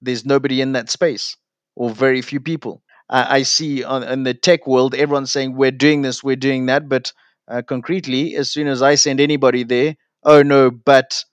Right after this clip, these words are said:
and there's too many "oh no, buts." So it's time we found a financial institution or a fund that would help us to, to do that, because, I mean, there's legitimate businesses that are suffering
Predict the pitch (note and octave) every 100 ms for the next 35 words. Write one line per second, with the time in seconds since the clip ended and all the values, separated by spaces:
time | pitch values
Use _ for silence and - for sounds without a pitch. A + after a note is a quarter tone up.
0 | _ _ - B2+ B2+ - F3+ D3+ C#3 B2+
1 | C#3 C3 B2 A#2+ A2+ F#2+ - - _ _
2 | _ - C3 A#2+ A2+ C#3 C3 - D#3 D3
3 | D3 B2+ B2 - C#3+ C3+ B2+ B2 A#2 _
4 | _ _ - B2 A#2+ C3 C#3 B2 B2 -
5 | A#2 B2 - C3 A#2+ A2+ _ _ - A#2
6 | A2 C3+ B2+ A#2 A#2 B2 A#2 A2+ - _
7 | - D3+ D3 C#3 A#2+ - - A#2+ A2+ -
8 | A#2 A3+ F#3+ B2 B2+ B2 A#2+ A#2+ A2 B2+
9 | A#2 A#2 A#2+ D3+ E3 D#3 B2+ - F3 E3+
10 | - A2+ C#3+ - _ - C#3+ C3+ C3+ -
11 | B3 A#3 A2+ A2+ D#3